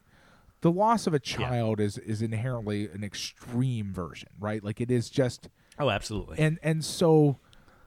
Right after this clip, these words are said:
Speaker 1: like, it, it, at its core, probably nearly any form of this is incapable of handling this. Like, with the exception of, like I said, ones that are purposely designed to provide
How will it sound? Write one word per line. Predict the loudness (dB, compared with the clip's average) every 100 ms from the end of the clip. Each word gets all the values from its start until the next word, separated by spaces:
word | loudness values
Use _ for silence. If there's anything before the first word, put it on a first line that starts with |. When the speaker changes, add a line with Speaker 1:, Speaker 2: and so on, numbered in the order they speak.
| 0
Speaker 1:
like, | 2 2 -2 -20 _ _ _ _ _ _ _
it, | -14 -6 -6 -2
it, | -4 -4 _ _ _ _ -4
at | 0
its | 0 0
core, | 2 4
probably | 2 0 4 4 4 -2 -20 _ -6
nearly | 0 4 6 6 4
any | 2 0
form | 0 -2 0
of | 0
this | 0 0
is | -2
incapable | -4 -6 -6 -6 -6 -8 -10
of |
handling | -12 -16 -18 -20 -20 -20
this. | -20 -8
Like, | 0 0 0 -8 -20 -20 -20 -8 4
with | 6 6
the | 2
exception | 2 0 0 -2
of, |
like | -2 -2
I |
said, | 0 0 0
ones | -2 -4 -4
that | -2
are | 0 0 0 -4 -10 -20 -20 -8
purposely | -4 -2 0 -2
designed | -2 -4 -6
to | -6
provide | -4 -2 -2 -2